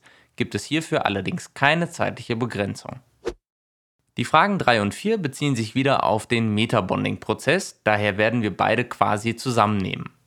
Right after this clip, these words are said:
Also hier Frage drei. Werden L-K-Max, also Locked Max, die in der Locked Max Farm eingesetzt werden, genauso berücksichtigt wie das eingesetzte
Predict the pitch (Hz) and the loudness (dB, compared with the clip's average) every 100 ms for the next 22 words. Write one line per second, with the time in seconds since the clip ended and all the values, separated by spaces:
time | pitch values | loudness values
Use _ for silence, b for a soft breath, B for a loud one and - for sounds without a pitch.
0 | _ - 104 113 180 190 - - 123 120 | _ 2 2 2 0 -2 -6 -2 0 0
1 | - 104 107 101 - 104 - b b b | 0 0 0 0 0 -2 -6 b b b
2 | b b 98 98 101 - - 143 190 131 | b b 2 2 2 0 2 2 2 0
3 | 101 95 127 - - - - 95 98 101 | 2 2 0 -2 -14 -8 -2 -2 0 0
4 | 139 185 - 101 160 - - - - 113 | 0 0 -2 0 0 -4 -18 -18 -8 -4
5 | 113 107 101 95 139 - 160 139 - 110 | -2 0 0 2 0 0 -4 -4 -2 0
6 | 104 104 107 143 135 101 95 - 107 101 | 2 2 2 2 0 0 -2 -4 -2 -2
7 | - - - 110 101 104 135 156 131 127 | -4 -8 -8 -4 0 2 2 0 0 0
8 | 127 131 120 117 110 107 - 107 95 - | 0 -2 -4 -4 -4 -4 -2 -2 -2 -2
9 | 98 101 101 95 95 - - | -4 -2 -4 -4 -8 -12 -14